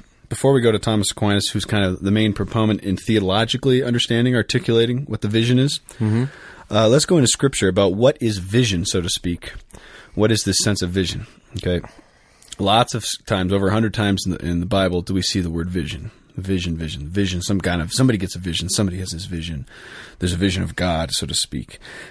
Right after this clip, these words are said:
Speaker 1: But what does that mean in particular? That's an interesting question.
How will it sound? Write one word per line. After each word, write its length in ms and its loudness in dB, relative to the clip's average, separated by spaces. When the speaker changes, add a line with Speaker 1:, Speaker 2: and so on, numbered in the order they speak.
Speaker 1:
But 100 4
what 320 2
does 180 -2
that 220 2
mean 600 4
in 180 -2
particular? 640 -2
That's 220 0
an 80 4
interesting 380 0
question. 520 0